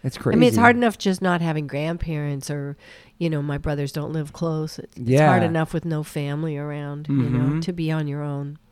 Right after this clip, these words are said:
Speaker 1: Yeah, it's
Speaker 2: So
Speaker 1: when you become one, too, you see it so differently. Um,
Speaker 2: Yeah.
Speaker 1: all right, so you, so you're in college, whatever, and then you,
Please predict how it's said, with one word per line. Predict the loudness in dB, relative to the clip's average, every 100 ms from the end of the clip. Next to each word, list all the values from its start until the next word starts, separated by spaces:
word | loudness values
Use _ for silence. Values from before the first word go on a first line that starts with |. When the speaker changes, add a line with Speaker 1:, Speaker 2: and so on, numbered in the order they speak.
| -14 -2
Speaker 1:
Yeah, | 6 10 10 8
it's | 4
Speaker 2:
So | 0 6
Speaker 1:
when | 6
you | 8
become | 8 8 6
one, | 6 4
too, | 4
you | 4
see | 2 2
it | 2
so | 2 2
differently. | 2 0 -2 -2 0
Um, | 4 4 4 0 _ _ _ -2
Speaker 2:
Yeah. | 8
Speaker 1:
all | 8
right, | 12
so | 12
you, | 12
so | 10 10
you're | 10
in | 10
college, | 10 12 10
whatever, | 8 10
and | 8 8
then | 8
you, | 10